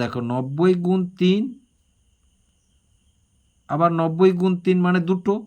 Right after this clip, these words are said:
আবার দেখো যখন এধার দিয়ে ধরছে এই অংশটা ডবল করে ধরে নিচ্ছে, এই দুটো অংশ ডবল করে ধরে নিচ্ছে, তাহলে এই দুটো অংশ যদি আমরা বাদ দিয়ে দিই, তাহলে গোটাটা নিখুঁতভাবে ক্ষেত্রফল পেয়ে যাব। তাহলে দৈর্ঘ্য বরাবর ক্ষেত্রফল আর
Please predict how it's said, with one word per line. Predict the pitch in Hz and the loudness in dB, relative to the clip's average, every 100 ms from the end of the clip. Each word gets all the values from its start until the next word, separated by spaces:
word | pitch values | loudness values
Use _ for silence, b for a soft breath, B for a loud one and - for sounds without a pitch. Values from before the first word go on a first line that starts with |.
| _ _ _ _ _ _ | _ _ _ _ _ _
আবার | 110 151 190 | -2 0 0
দেখো | 190 190 180 | 0 0 0
যখন | 180 131 151 | 0 0 -2
এধার | 151 180 | 0 0
দিয়ে | 190 190 | 2 2
ধরছে | 190 - 185 | 0 2 2
এই | 170 175 | 2 0
অংশটা | 160 190 190 339 165 - _ 131 | -2 -4 -4 -6 -6 -14 _ -6
ডবল | 151 175 185 | -2 0 0
করে | 196 185 | 0 0
ধরে | 175 180 | 2 0
নিচ্ছে, | 180 190 | 0 0
এই | 165 | -2
দুটো | 156 180 175 | -2 -2 -4
অংশ | 160 190 156 | -4 -6 -4
ডবল | 165 175 | -4 -4
করে | 185 175 | -2 -2
ধরে | 165 170 | -2 -2
নিচ্ছে, | 180 - 175 | -6 -6 -8
তাহলে | 165 160 | -6 -4
এই | 147 | -4
দুটো | 143 160 165 | -6 -6 -8
অংশ | 160 175 | -6 -8
যদি | 170 175 | -6 -6
আমরা | 165 147 | -4 -6
বাদ | 120 127 123 | -6 -6 -4
দিয়ে | 160 | -4
দিই, | 202 - b b b b b b | -4 -8 b b b b b b
তাহলে | 139 156 135 | -2 -2 -2
গোটাটা | 135 156 180 170 | -2 -2 -2 -2
নিখুঁতভাবে | 123 - 160 175 190 | -4 -4 -2 -2 -2
ক্ষেত্রফল | 147 - 139 139 180 175 | -4 -6 -8 -4 -4 -2
পেয়ে | 127 101 | -2 -2
যাব। | 92 90 - _ _ _ _ | -6 -10 -16 _ _ _ _
তাহলে | 127 143 160 131 | 0 0 0 -2
দৈর্ঘ্য | 143 143 156 180 | -2 -2 -2 -2
বরাবর | 180 185 185 190 196 - _ _ _ _ _ - | 0 0 0 -2 -4 -14 _ _ _ _ _ -4
ক্ষেত্রফল | 170 165 180 180 190 208 240 - _ _ _ _ _ _ _ _ | -4 -4 -4 -4 -2 -4 -4 -14 _ _ _ _ _ _ _ _
আর | 113 139 | -2 -2